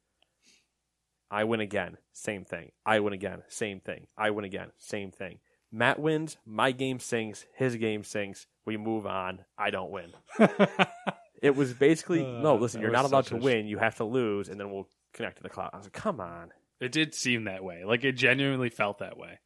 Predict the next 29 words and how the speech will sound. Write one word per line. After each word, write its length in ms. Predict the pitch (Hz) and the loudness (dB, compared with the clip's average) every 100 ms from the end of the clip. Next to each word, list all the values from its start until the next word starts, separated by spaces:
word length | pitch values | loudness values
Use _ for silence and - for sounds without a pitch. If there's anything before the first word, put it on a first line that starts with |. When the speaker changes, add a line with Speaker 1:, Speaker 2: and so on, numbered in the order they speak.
| _ _ _ _ _ _ | _ _ _ _ _ _
Speaker 2:
Um, 500 | 117 113 110 104 98 - _ _ _ _ _ _ - | -2 0 0 -2 -6 -14 _ _ _ _ _ _ -2
and 140 | 147 143 | 0 2
the 120 | 127 | 0
thing, 340 | - 180 196 - | -2 -4 -4 -4
though, 320 | 135 127 120 | 0 0 0
the 160 | 117 117 | -2 -2
thing, 240 | 170 170 | -2 -4
well, 380 | 143 143 139 170 - | 2 4 4 0 -8
it's, 220 | 151 - | -8 -6
it's 160 | 135 127 | -8 -4
an 60 | 143 | -2
Ubisoft 460 | 156 - 127 120 | -2 -2 -4 -6
game, 280 | - 117 113 | -8 -6 -6
and 80 | 107 | -8
it's 100 | 104 | -8
their 140 | 117 | -8
first 320 | 110 120 110 - | -6 -8 -8 -6
go 200 | 104 101 | -6 -6
at 80 | |
a 40 | 95 | -8
game, 360 | 95 95 98 | -14 -16 -14
and 100 | 95 | -14
they 60 | 98 | -14
seem 240 | - 127 110 | -8 -6 -6
to 140 | 101 - | -8 -12
refine 500 | 120 113 - 101 98 | -10 -8 -6 -8 -6
games, 440 | 98 95 95 95 95 | -8 -10 -12 -14 -14
like, 320 | 95 90 - _ _ _ _ _ _ _ _ _ | -14 -14 -18 _ _ _ _ _ _ _ _ _
through 320 | 117 101 98 | -8 -8 -12